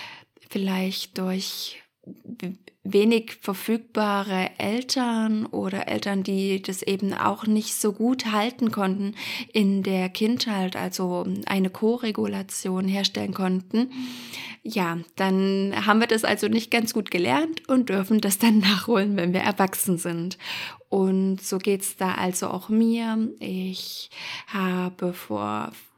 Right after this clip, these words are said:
einigen Jahren noch zum Beispiel gar keine Wut empfunden. Ich war zwar mal genervt und es gab auch mal Dinge, die haben mich angekotzt, aber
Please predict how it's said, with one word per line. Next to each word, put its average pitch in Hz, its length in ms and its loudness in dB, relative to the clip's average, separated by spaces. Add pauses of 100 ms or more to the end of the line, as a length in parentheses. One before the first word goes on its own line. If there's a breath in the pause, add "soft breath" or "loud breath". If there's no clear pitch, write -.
(280)
einigen 262 500 0
Jahren 220 540 0
noch 196 360 -8
zum 202 200 -8
Beispiel 190 360 -4
gar 190 200 -6
keine 196 360 -2
Wut 220 220 0
empfunden. 185 680 -2 (400 loud breath)
Ich 190 180 -2
war 196 140 -4
zwar 190 160 -2
mal 180 160 0
genervt 214 840 -2
und 180 260 -6
es - 120 -14
gab 220 200 -12
auch 185 120 -10
mal 180 120 -4
Dinge, 185 300 0
die 185 140 -8
haben 185 100 -6
mich 196 280 -4
angekotzt, 208 1000 -10 (400 loud breath)
aber 240 640 4